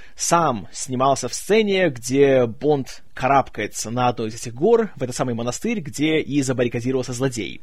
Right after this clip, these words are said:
И тут съёмочная группа уже обратилась к своему старому знакомому,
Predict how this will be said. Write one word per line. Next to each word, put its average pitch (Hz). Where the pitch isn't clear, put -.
И 165
тут 311
съёмочная 220
группа 220
уже 196
обратилась 165
к -
своему 156
старому 131
знакомому, 208